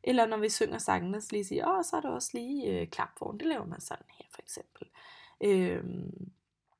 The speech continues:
når vi skal ud og handle, så laver vi tegnet sådan her. Øhm, ja, og så, og så skal forældrene hele tiden mindes om lige at lave tegnene derhjemme.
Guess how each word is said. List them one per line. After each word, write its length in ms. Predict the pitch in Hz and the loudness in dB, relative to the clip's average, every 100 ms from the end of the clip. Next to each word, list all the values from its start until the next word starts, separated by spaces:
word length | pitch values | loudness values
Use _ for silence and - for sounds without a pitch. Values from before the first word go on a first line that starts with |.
| _ _ - - | _ _ -10 -6
når 80 | 208 | -4
vi 60 | |
skal 140 | 208 233 | -2 2
ud 60 | |
og 80 | 226 | 0
handle, 560 | - 160 165 180 180 185 | 0 -4 -4 -6 -6 -6
så 180 | - | -4
laver 240 | 254 240 214 | -4 -4 -6
vi 100 | 196 | -6
tegnet 360 | 190 - - | -8 -10 -8
sådan 200 | - - | -10 -10
her. 140 | - - - _ - - - - - _ _ - _ _ _ _ _ _ _ - 226 | -12 -14 -14 _ -20 -20 -20 -20 -20 _ _ -20 _ _ _ _ _ _ _ -10 -6
Øhm, 540 | 233 233 - - 247 _ _ _ _ - | -4 -6 -10 -16 -18 _ _ _ _ -10
ja, 280 | 208 254 269 - | 0 0 0 -2
og 120 | 240 | -2
så, 180 | - - _ | -2 -4 _
og 140 | - 240 | -4 -2
så 140 | 170 - - | -2 -4 -8
skal 400 | - - 254 262 | -6 2 2 2
forældrene 480 | - 262 - 214 220 | 0 0 0 -2 -4
hele 160 | 240 | -6
tiden 280 | - 240 226 | -4 -4 -4
mindes 360 | 214 220 233 220 | -2 -2 -2 -4
om 180 | - | -4
lige 260 | 208 214 - | -4 -6 -6
at 60 | 202 | -6
lave 200 | 196 190 | -6 -6
tegnene 420 | - - - 190 | -8 -12 -12 -10
derhjemme. 520 | 190 180 170 175 196 | -4 -2 -2 -2 -4